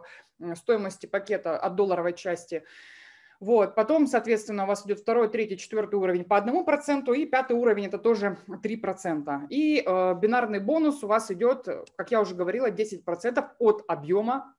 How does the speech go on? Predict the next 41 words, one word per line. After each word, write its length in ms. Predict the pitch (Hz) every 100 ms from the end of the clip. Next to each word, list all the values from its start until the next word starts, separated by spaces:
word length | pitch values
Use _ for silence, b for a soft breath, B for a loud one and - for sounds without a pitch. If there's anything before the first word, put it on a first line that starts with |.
| _ _
в 160 | 151 139
меньшей 480 | 165 170 - 190 208 _ -
ноге. 340 | 156 143 120 - _ _ _ _ -
Возвращаюсь 600 | 196 247 294 349 339 302
к 20 |
тому 180 | 294 277
моменту, 380 | 269 294 392 -
когда 220 | 233 247
я 80 | 262
говорила: 420 | 254 277 269 214
з-, 180 | 196 -
регистрируйтесь 680 | 208 247 - 294 240 226 214
на 140 | 233
сайте 360 | 226 302 349 233
и 320 | - 233 -
за-, 320 | 185 214 -
бронируйте 520 | 190 214 240 302 254 220
себе 300 | 214 202 262
место. 400 | 220 175 - 147
М, 360 | 143 - 185
э, 180 | 180 180
очень 280 | 254 294 262
много 240 | 262 262
ребят, 420 | 247 226 330 359
э, 80 | 226
к 60 | 214
сожалению, 960 | 240 226 233 302 285 240 208 196 180
только 260 | - 254 254
сейчас 400 | 254 - 269 220
начинают 540 | 202 - 220 208 202
понимать, 580 | 208 214 226 208 185 180
что 160 | - 208
такое 280 | 208 214
Web 200 | 202 214
Token 260 | - 214 208
Profit 340 | - 339 269 -
и 40 |
откуда 400 | 196 - 233 202
идут 280 | 196 214 -
тут 180 | 190 170
деньги, 500 | 262 370 294 165